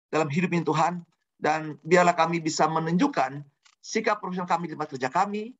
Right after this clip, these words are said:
dimanapun kami hadir. Dan setiap yang kami lakukan,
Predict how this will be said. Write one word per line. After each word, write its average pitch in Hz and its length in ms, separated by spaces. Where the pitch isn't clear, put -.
dimanapun 143 360
kami 127 160
hadir. 113 360
Dan 147 320
setiap 156 320
yang 151 140
kami 151 180
lakukan, 151 560